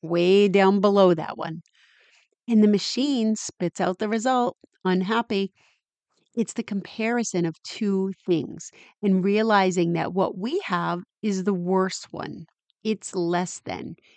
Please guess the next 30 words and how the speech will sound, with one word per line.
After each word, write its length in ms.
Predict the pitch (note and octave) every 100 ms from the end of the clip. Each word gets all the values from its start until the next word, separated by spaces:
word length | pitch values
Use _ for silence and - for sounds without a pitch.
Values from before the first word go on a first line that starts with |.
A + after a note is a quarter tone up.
| _
It 160 | A#3+ B3+
loses 840 | A#3 G#3 A#3 B3+ A#3+ F3 E3 D#3 -
in 200 | G3+ F#3+
the 100 | F3
contest 800 | - - F#3+ F#3+ F#3+ E3+ E3 -
of 220 | F3+ E3
the 140 | E3 D#3+
two 460 | - F3+ - - E3+ _ _ _ _
when 380 | - F#3+ F#3 F3+
compared 680 | F3 G3 F3 - G#3 F#3 E3
for 180 | - F3
beauty 640 | D#3+ F3+ G#3 G#3+ F#3 E3+
and 160 | E3 F3+
for 160 | - A#3
function 720 | - C4+ C#4 - E3+ D#3+ D#3
and 160 | - G3
for 160 | G#3+ G#3
attractiveness. 880 | G#3+ A#3 A#3 - D#3+ - D3+ - - _ _ _
We 140 | - G#3
might 340 | G3 G#3+ E4
even 380 | F#4+ G#3+ F3+ F3
go 200 | E3+ E3
so 220 | D#3+ D#3 D#3+ _
far 480 | G#3 F#3 D#3 D3+ G3 - _ _ _ -
in 160 | F#3+ -
our 320 | F3+ F3+ F3+
minds 640 | F3 E3+ D#3+ D#3+ F3+ A#3 - _ _ _ -
of 160 | G#3
the 160 | F3+ G3+
intelligence 1040 | G#3 G#3 - B3 C4+ A#3 E3+ D#3+ E3 -